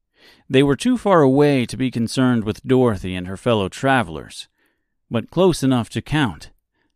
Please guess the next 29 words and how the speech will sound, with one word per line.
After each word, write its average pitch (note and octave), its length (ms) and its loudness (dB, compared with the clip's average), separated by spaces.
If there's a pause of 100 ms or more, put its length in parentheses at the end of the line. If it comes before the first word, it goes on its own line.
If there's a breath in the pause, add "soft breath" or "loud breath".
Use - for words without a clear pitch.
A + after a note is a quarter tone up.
and A2+ 180 -4
see A#2+ 260 -2
that G2+ 220 -2
two G#3 300 0
of F2 140 -2
them C#2 440 -12
were G#2+ 220 -4
gray, A2 720 0 (500)
while A2 300 0
four F3 340 0
of F#2+ 100 -4
them F2 360 -6 (400)
were G#2 200 -2
of F2 180 -8
color. D#3 480 -8 (1700)
Dorothy A2+ 380 2
looked A2+ 320 0
at E2+ 160 -6
him, E2 300 -14 (640 soft breath)
her A#2 240 2
eyes A#2 480 0
for A2+ 160 0
a A2+ 60 2
moment A2 540 0
actually C#3+ 640 -2
colder A#2 600 -2
than G#2 160 -2
his G#2+ 180 -2
own. F#2+ 460 0